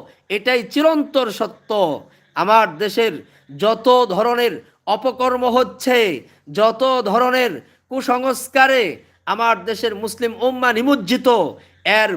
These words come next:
মেইন গোডাউন, গডফাদার হচ্ছে এ সমস্ত আসিফেরা, আব্দুল্লাল মাসুদেরা। আর তাই তো এদের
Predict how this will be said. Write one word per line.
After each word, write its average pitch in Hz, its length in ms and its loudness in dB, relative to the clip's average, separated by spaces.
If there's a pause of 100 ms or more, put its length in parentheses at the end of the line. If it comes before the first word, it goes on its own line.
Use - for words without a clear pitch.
(180)
মেইন 269 340 2 (540)
গোডাউন, 285 480 2 (420)
গডফাদার 247 640 0
হচ্ছে 214 380 -6 (440)
এ 180 80 -4
সমস্ত 202 500 -4 (520)
আসিফেরা, 254 640 2 (460)
আব্দুল্লাল 214 640 -2 (120)
মাসুদেরা। 147 540 -4 (580)
আর 147 120 2 (120)
তাই 180 300 2
তো 180 140 -2 (580)
এদের 175 360 0